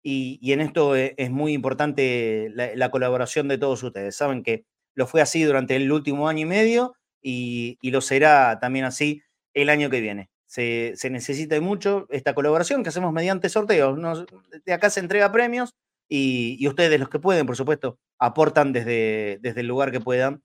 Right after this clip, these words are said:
en Mercado Pago o boca punto cadena punto ceneice. Boca punto cadena punto ceneice y también un código Q R que está hecho especialmente para la gente que vive en el exterior. Gracias a los que están saludando por el cumple. Igual,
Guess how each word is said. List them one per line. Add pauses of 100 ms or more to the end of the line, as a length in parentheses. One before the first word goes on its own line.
(280)
en
Mercado
Pago
o
boca
punto
cadena
punto
ceneice.
Boca
punto (300)
cadena
punto
ceneice
y
también
un
código
Q
R (220)
que
está
hecho
especialmente
para
la
gente (260)
que
vive
en
el
exterior.
Gracias
a
los
que
están
saludando
por
el
cumple.
Igual,